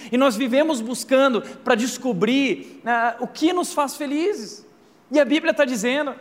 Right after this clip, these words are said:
"Você quer descobrir o que é ser feliz? Uma felicidade que vem do céu, uma alegria que vem do céu." Eu vou dizer quem é feliz.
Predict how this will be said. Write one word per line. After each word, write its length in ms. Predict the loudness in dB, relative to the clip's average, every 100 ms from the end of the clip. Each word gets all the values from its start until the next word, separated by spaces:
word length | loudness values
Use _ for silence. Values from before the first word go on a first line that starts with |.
| -18 -20 -20
"Você 120 | -12 -4
quer 80 |
descobrir 540 | -4 -4 0 2 4 2
o 40 |
que 120 | 0
é 40 | -8
ser 200 | -6 -6
feliz? 880 | -4 -4 0 2 2 2 0 -4 -6
Uma 140 | -8
felicidade 880 | -4 0 0 0 -6 -2 0 0 0
que 100 | -4
vem 200 | -2 -2
do 100 | -2
céu, 400 | -6 -4 -2 0
uma 120 | 0
alegria 360 | 0 2 2 -2
que 100 | -4
vem 140 | -8
do 80 | -6
céu." 380 | -6 -4 0 0 -2 -4
Eu 100 | 0
vou 120 | 0
dizer 300 | -2 0 -2
quem 180 | -2 -6
é 60 | -6
feliz. 340 | -6 -6 -8